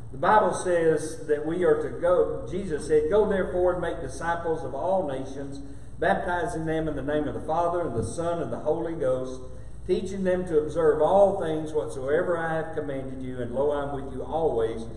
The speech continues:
even to the end of the age." That's our mission. And so whatever we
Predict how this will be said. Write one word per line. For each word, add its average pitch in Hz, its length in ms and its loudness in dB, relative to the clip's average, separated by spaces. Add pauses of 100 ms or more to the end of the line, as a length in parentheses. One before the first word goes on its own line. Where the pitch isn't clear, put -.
(220)
even 180 480 0
to 139 80 -6
the 123 360 -4
end 151 220 0
of 139 240 -6
the 127 160 -8
age." 113 520 -6 (600)
That's 196 360 0
our 165 120 -2
mission. - 520 -4 (580)
And 160 120 -4
so 170 180 4
whatever 214 640 6
we 208 260 0